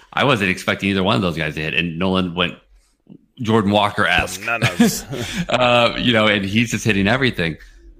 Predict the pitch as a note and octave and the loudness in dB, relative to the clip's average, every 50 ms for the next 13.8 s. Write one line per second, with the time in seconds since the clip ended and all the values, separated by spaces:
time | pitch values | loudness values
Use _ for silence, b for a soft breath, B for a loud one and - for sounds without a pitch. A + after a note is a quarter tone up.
0 | _ - A#2 A2+ - A#2+ - - C3 C3 B2 A2+ A2+ A2+ G2+ G2+ F#2+ F2 F2+ - | _ -2 -2 0 0 0 0 0 2 2 4 2 2 2 0 -2 -2 -4 -6 -10
1 | - - - - E2+ D#2 D2+ F2+ F2+ D#2+ - - _ _ _ - G#2 G2 F2 F#2+ | -16 -12 -6 -6 -4 -4 -4 -4 -6 -6 -10 -16 _ _ _ -6 -4 -4 0 2
2 | G#2 A2 F#2+ G#2 F#2+ F2+ F2+ E2+ - - E2 D#2 E2 D#2 D2+ - - D#2+ D2 C#2 | 2 2 2 2 0 0 0 -2 -2 -4 -6 -6 -6 -8 -10 -10 -10 -12 -12 -10
3 | D2+ C#2+ C#2 C#2 C#2+ C#2+ - - - - F#2+ F2+ E2+ F#2+ F#2 G2+ G2+ F2 F2+ E2+ | -12 -12 -10 -10 -12 -12 -12 -14 -10 -8 -6 -2 -2 -2 0 0 -2 -4 -4 -4
4 | F2 F2 E2 - E2 D#2 D2+ D#2 D2 - - F#2+ D#2+ C#2+ D#2 D#2 E2 C#2 - _ | -4 -4 -2 -2 -4 -4 -4 -6 -8 -6 -6 -6 -6 -6 -10 -12 -16 -16 -18 _
5 | _ _ - D2 C2+ D#2 F2 F#2 G2 - - - - G#2+ F2 G#2 G2 F#2 F2 E2+ | _ _ -16 -16 -14 -14 -14 -16 -18 -20 -16 -10 -6 -4 -2 0 0 0 0 0
6 | E2+ E2+ D#2+ - - - D2+ D#2 D2 - - - F2 D#2 C#2+ C#2 C#2 _ _ - | 0 -2 -2 -4 -8 -14 -12 -12 -12 -12 -10 -10 -10 -10 -10 -10 -14 _ _ -6
7 | F#2+ D#2+ - - - E2 D#2+ D2 - - - - G2+ F#2 E2+ - F#2+ F2 - - | -6 -6 -8 -10 -12 -12 -12 -12 -14 -16 -8 -4 -2 -2 -2 -2 -4 -6 -6 -8
8 | F#2 - - G#2+ G#2+ G#2 F#2+ - G2 F#2 F2 F2 F#2 F2+ F2 F2+ E2+ E2+ E2 F2 | -8 -6 -2 0 0 0 0 0 -2 -2 0 0 0 -2 -2 -2 -4 -4 -4 -4
9 | E2 E2+ D#2+ D#2 D2+ D2 E2 E2 D2+ - E2+ E2 F2 - - F2+ E2+ D#2 D#2+ D2+ | -4 -4 -6 -6 -6 -6 -6 -6 -6 -6 -6 -8 -8 -8 -8 -8 -8 -8 -8 -10
10 | D#2+ D#2 - - - F#2 E2+ E2 D#2 D#2 D#2+ E2 E2 D#2+ - - - D#2+ D#2 D2+ | -12 -12 -12 -8 -4 -4 -4 -4 -4 -8 -8 -8 -8 -8 -8 -10 -10 -10 -10 -12
11 | C#2+ _ b b b b b - - F#2 F2+ F2+ - F2+ E2+ - - - F2 F2 | -14 _ b b b b b -12 -8 -4 -4 -2 -2 -4 -8 -8 -6 -4 -2 -2
12 | E2+ E2+ E2 E2+ E2 D#2 D#2 D2 - - D#2+ D2+ D#2 - D#2 D2+ - - _ _ | -2 -2 -4 -4 -4 -6 -8 -10 -10 -8 -8 -8 -8 -10 -16 -20 -20 -20 _ _
13 | - G2 G2 F2+ F#2+ F#2 F#2 - G2 G2+ G2+ G2 F#2 - - | -18 -14 -8 -4 -4 -4 -2 -2 -2 0 0 -2 -4 -6 -10